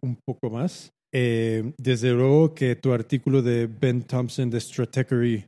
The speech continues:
me lo voy a leer en breve, porque me gu-, tengo curiosidad de saber, eh, su punto de vista,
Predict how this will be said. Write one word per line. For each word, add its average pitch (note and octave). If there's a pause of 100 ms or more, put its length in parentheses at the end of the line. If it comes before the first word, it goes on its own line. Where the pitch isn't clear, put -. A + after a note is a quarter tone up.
me C3
lo B2
voy B2
a B2
leer A#2+ (100)
en C#3 (340)
breve, B2 (840)
porque D3
me C#3
gu-, D3+
tengo D3+
curiosidad C#3
de C#3
saber, C3+
eh, A#2
su D3+
punto D3
de B2+
vista, C3+